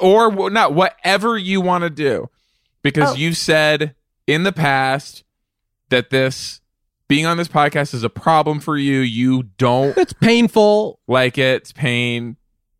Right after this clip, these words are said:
Speaker 3: Mm-hmm.
Speaker 1: Pain
Speaker 2: No, I
Speaker 1: having experience for you.
Speaker 3: Uh, your,
Speaker 1: Go ahead.
Speaker 3: your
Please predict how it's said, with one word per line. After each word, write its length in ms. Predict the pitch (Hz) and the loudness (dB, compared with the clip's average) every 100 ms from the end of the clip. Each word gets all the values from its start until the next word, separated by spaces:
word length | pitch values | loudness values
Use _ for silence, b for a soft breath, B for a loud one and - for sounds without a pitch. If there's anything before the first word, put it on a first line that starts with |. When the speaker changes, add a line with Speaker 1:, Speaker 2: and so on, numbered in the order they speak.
| _ _ _ _ _ _ _ _ - | _ _ _ _ _ _ _ _ -4
Speaker 3:
Mm-hmm. 200 | 139 143 | -2 0
Speaker 1:
Pain 100 | 147 | 2
Speaker 2:
No, 100 | 370 | 2
I 60 | 131 | 2
Speaker 1:
having 340 | 139 123 120 | 0 0 -2
experience 640 | 117 - 120 113 110 110 - | -4 -4 -2 -2 -2 -6 -6
for 140 | 110 | -6
you. 280 | 107 107 107 | -2 0 0
Speaker 3:
Uh, 80 | 190 165 | -2 0
your, 280 | 185 208 | 2 2
Speaker 1:
Go 60 | 202 | 2
ahead. 160 | 269 240 | 2 4
Speaker 3:
your 400 | 208 226 220 | 4 4 2